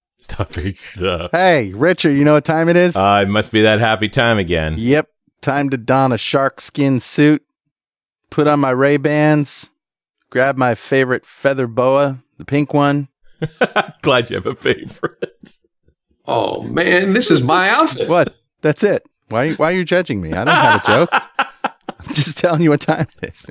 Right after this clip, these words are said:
Speaker 2: man. What? What?
Speaker 1: Uh,
Speaker 2: Oh,
Speaker 1: uh,
Speaker 2: man, I can
Speaker 1: you only have a favorite if you have more than one. <laughs> And isn't one enough? <laughs>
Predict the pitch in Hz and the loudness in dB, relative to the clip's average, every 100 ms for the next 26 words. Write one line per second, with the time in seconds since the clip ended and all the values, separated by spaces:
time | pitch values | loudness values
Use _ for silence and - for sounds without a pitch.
0 | - 110 - - - - - 339 - 370 | -6 -2 -2 0 0 0 0 -4 -2 -8
1 | - - - 185 _ _ _ _ _ _ | -2 0 0 0 _ _ _ _ _ _
2 | _ - - 320 _ _ _ _ _ _ | _ -20 -12 -12 _ _ _ _ _ _
3 | 202 240 220 202 - - 208 202 190 - | -18 -14 -14 -16 -18 -4 2 2 2 -2
4 | - - _ _ _ _ - 165 139 147 | -14 -20 _ _ _ _ -8 -2 0 2
5 | 185 147 113 110 147 - 185 208 202 196 | 4 2 2 -2 -6 0 2 4 4 4
6 | 190 196 202 185 165 175 180 190 196 175 | 2 4 6 6 4 4 4 4 4 4
7 | 208 208 190 165 - - 311 - - - | 4 4 2 -2 -8 -4 -6 -4 -6 -6
8 | - - - - - - - _ 440 - | -4 -8 -6 -12 -10 -4 -4 _ -12 -12
9 | - - - - _ _ - _ _ - | -12 -10 -10 -16 _ _ -20 _ _ -2
10 | 175 247 160 175 165 117 113 123 113 123 | 0 2 2 2 2 2 0 0 0 -4
11 | - - - - _ - 277 | -6 -12 -10 -12 _ 0 2